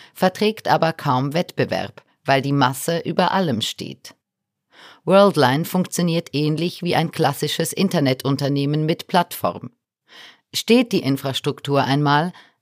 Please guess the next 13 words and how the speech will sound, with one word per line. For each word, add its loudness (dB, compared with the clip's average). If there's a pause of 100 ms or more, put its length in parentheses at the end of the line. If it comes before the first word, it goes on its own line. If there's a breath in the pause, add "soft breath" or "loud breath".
lassen 4
sich 0
Umsatz 0
und -2
Gewinn 2
mit -4
verhältnismäßig -2
tiefen -2
Investitionen 0
in 0
die 0
Höhe 4
treiben. -6